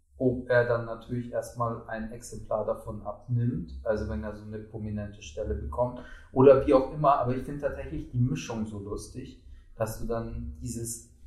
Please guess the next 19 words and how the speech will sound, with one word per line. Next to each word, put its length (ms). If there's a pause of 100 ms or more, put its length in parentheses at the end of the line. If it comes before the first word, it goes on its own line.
(760)
nach 500
zwei 440
Jahren 380
hat 200
man 240
alle 260
Leute 420
zusammen 840
und 240
hat 240 (280)
jedes 320
einzelne 440
Tattoo 420
abgeglichen, 640
dass 240
das 100
mit 220
dem 140
Stil, 580